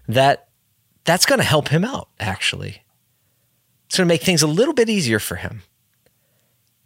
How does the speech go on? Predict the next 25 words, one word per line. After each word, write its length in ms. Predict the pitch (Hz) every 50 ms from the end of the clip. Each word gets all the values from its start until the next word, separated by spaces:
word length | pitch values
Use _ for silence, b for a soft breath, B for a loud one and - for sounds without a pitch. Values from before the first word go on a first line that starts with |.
| _ _ _ _
And 100 | - 131
I've 140 | 139 139 139
never 420 | 165 208 247 302 233 180 - - _ _ _ _ -
really 380 | 143 127 156 180 190 175 147
thought 340 | - - - - 151 185 220
about 220 | 170 127 113 113
it 100 | 117 107
as 140 | 113 110 -
deeply 420 | - 143 165 175 - 123 117 110 110
as 120 | 110 107
I 60 | 113
have 380 | 104 113 - 127 90 - 123 -
through 260 | - - - 143 135
this 160 | 127 135 -
situation. 800 | - - 127 - - 147 139 139 156 208 - - 123 - 117 110 B B B B B B B B B B B B B B B B B B _ _ _
And 180 | - 156 156 -
I've 220 | - 139 135 127
been 120 | 147 165
afraid 840 | 151 127 - - - - - 160 160 190 170 131 120 113 110 135 139 b b b b b b b b b b b b _
to 100 | - 120
talk 340 | - - - 123 123 -
about 440 | 139 110 107 107 104 98 - - 107
these 320 | 104 107 104 98 - - -
things 400 | - 95 95 95 98 101 95 -
openly, 640 | - 98 92 - 101 95 92 90 101 110 131 -